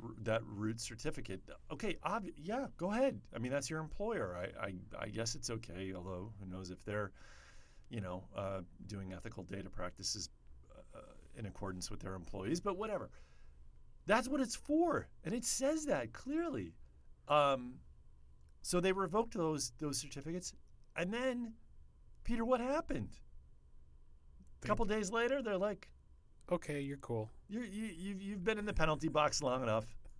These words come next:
Speaker 1: Come back out on the ice."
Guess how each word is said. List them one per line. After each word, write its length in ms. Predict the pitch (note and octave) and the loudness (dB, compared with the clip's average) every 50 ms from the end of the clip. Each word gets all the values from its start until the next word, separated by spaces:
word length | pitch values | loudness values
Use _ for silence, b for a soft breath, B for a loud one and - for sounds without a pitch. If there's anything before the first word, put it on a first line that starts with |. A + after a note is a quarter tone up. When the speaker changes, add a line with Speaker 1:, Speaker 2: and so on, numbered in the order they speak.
| - - - - - - - - - - - - - - - - - - - - - B B B B B B - | -12 -12 -12 -12 -14 -16 -16 -16 -14 -14 -14 -14 -16 -16 -16 -16 -16 -16 -16 -14 -16 B B B B B B 4
Speaker 1:
Come 180 | - G3+ G#3+ | 6 6 10
back 220 | B3 A#3 G#3+ G#3+ A3+ | 12 10 10 10 8
out 140 | A#3 A3 | 6 6
on 80 | A3 G#3+ | 6 4
the 160 | G#3+ G#3 G3+ | 4 6 8
ice." 400 | F#3 E3+ D3+ - - - - - | 8 8 6 2 -2 -6 -10 -12